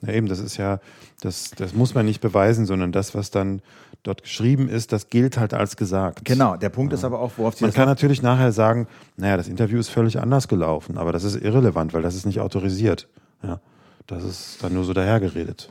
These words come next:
Speaker 2: Aber zum Beispiel, wenn man jetzt am,
Speaker 1: <clears throat>
Speaker 2: wenn man jetzt, äh, telefoniert mit jemandem
Speaker 1: Mhm.
Speaker 2: und man,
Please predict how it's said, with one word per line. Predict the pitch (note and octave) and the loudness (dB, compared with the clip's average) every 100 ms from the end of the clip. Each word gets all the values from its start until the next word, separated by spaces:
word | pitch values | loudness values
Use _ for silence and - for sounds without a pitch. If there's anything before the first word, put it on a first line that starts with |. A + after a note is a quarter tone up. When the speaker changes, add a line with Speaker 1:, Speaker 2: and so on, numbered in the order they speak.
| - | -6
Speaker 2:
Aber | G#2 G#2+ | -2 0
zum | - B2 | 2 2
Beispiel, | B2 A#2+ A2 | 2 2 2
wenn | B2+ | 4
man | A#2+ | 4
jetzt | A2+ D#3+ | 4 4
am, | B2 E2+ - | 2 0 0
Speaker 1:
<clears throat> | |
Speaker 2:
wenn | A#2 A#2+ | 2 4
man | A#2 | 6
jetzt, | A2 - - - | 4 0 -12 -10
äh, | G#2+ G#2 - | -4 -2 -2
telefoniert | - A#2 - G#2 G2 G2 | 2 2 2 2 2 0
mit | F2 | -6
jemandem | F2 D#2+ D2+ D2 E2 | -8 -8 -8 -6 -4
Speaker 1:
Mhm. | E2 | -2
Speaker 2:
und | E2 - - - - F#2+ | -4 -6 -18 -20 -12 -2
man, | G#2 G2 G2 | 2 4 2